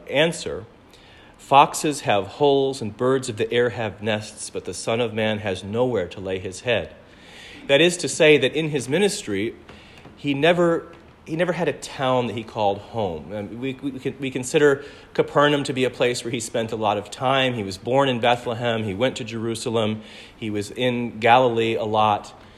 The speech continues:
But he never owned a home. He never, uh, had whatever the equivalent of an apartment was. He was always on the go and relying on the hospitality of others. Of course, we know his friends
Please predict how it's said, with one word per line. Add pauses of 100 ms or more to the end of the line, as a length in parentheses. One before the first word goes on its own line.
(680)
But
he
never (360)
owned
a
home.
He
never,
uh, (920)
had (800)
whatever
the
equivalent
of
an
apartment
was.
He
was
always
on
the
go (460)
and
relying
on
the
hospitality
of
others. (280)
Of
course,
we
know
his
friends